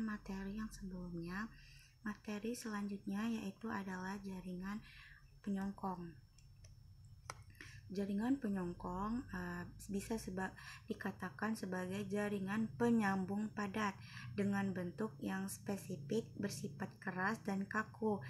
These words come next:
dikarenakan komponen ekstraselulernya mengalami klasifikasi. Pada jaringan penyongkong terbagi menjadi dua, ada jaringan tulang rawan dan ada jaringan tulang keras.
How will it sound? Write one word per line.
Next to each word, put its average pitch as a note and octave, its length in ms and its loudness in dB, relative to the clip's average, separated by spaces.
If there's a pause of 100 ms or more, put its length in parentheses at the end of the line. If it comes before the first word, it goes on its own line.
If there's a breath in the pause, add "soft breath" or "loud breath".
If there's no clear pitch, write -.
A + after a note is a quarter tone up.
(240 loud breath)
dikarenakan G3+ 1040 4
komponen F#3 760 2
ekstraselulernya F#3+ 1200 0
mengalami F#3 600 0
klasifikasi. F#3 1080 -2 (760 loud breath)
Pada G#3 480 2
jaringan F#3+ 560 0
penyongkong F#3+ 600 -2
terbagi F#3+ 440 0
menjadi F#3+ 400 0
dua, G3 400 2 (480 loud breath)
ada F#3+ 280 0
jaringan F3+ 520 -2
tulang F#3 320 -2
rawan F#3 480 0
dan A3 160 2
ada G3 200 0
jaringan F3+ 560 -2
tulang G3 240 -2
keras. G#3 440 0